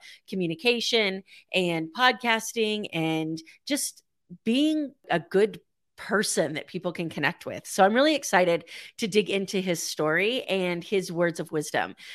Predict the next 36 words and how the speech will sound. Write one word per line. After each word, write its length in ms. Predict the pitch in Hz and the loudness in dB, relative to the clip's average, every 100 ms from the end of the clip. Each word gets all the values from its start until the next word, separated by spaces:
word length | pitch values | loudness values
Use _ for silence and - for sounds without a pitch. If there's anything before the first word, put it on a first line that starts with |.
| - - | -14 -2
In 160 | 208 | 0
July 320 | 214 214 190 | 2 6 6
of 160 | 262 277 | 6 4
twenty 320 | - 254 226 | 0 -2 -2
twenty, 520 | 214 - 202 175 170 - - 185 | -6 -4 -2 -2 -6 -10 -14 0
Mike 320 | 196 208 - | 0 0 -2
burst 320 | 202 208 - | -2 0 0
onto 180 | 233 220 | 0 0
the 80 | 196 | -2
podcasting 680 | 196 180 - 196 - 233 220 | 4 4 4 -4 -2 -6 -6
scene 240 | 240 226 | -4 -4
with 140 | 196 | -4
his 180 | - 175 | -6 -4
original 480 | 170 175 170 208 208 | -2 -2 -2 -4 -4
show, 320 | - 190 165 | -2 2 2
The 100 | 190 | 2
Morning 320 | 175 165 165 | 0 -2 -2
Spotlight. 720 | 170 - 160 - 147 90 - _ - - - | -6 2 4 4 2 0 -4 _ -18 -16 -2
An 160 | 202 - | 0 2
energetic, 640 | 190 247 214 226 226 226 | 2 2 2 2 2 -4
passionate, 520 | - 214 202 226 214 - | -4 -2 -2 -2 -2 -2
and 160 | 190 - | -8 -8
curious 540 | - 220 214 226 226 - | -4 0 2 0 -2 -4
interviewer, 580 | 233 226 180 175 160 - - - | 0 0 2 2 2 0 -10 -6
Mike 220 | 208 220 | 4 4
creates 420 | 220 269 240 226 - | 4 0 0 -2 2
lasting 600 | 185 208 - 302 277 220 | 4 4 0 -4 -2 -2
and 200 | 208 196 | -2 0
memorable 460 | 196 233 240 226 | 0 0 0 0
bonds 400 | 175 170 175 202 | 2 2 2 -2
between 320 | - - 196 | -8 -8 -6
his 160 | 180 170 | -6 -4
guest 340 | - 170 - - | 2 2 2 -6
and 80 | 185 | -4
his 140 | 175 | -2
audience. 500 | - 185 160 151 - | 0 2 0 -6 -10